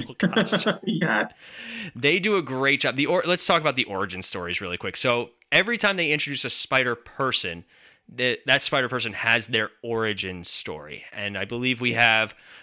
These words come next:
Speaker 1: we get one for Chris Pine's Peter Parker slash Spider-Man,
Speaker 2: Yep.
Speaker 1: Peter, Peter B. Parker, Gwen Stacy, let's see,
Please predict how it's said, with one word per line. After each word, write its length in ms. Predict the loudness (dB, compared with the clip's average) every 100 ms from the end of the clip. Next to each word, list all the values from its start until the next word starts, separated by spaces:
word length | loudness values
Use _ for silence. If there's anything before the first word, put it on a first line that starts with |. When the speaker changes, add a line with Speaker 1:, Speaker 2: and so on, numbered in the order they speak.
| -2
Speaker 1:
we 80 |
get 160 | 2 4
one 160 | 2 0
for 440 | 0 0 2 -2 -6 _ -20 _ _ _ -4
Chris 220 | -2 -2
Pine's 300 | 0 0 0
Peter 260 | 0 -2 0
Parker 400 | -2 -2 -4 -4
slash 300 | -2 -2 0
Spider-Man, 460 | 0 0 0 -2 -6 -16 _ _ _
Speaker 2:
Yep. 80 | 0
Speaker 1:
Peter, 140 | 0 -2
Peter 360 | -4 -4 -2
B. 200 | 0 -2
Parker, 560 | 0 0 0 0 -2 -4 _ _ _ _ _ _ -8
Gwen 220 | 0 2
Stacy, 640 | 2 2 2 0 0 -2 -4 _ _ _ _ -18
let's 180 | -12 -10
see, 580 | -10 -8 -8 -8 -10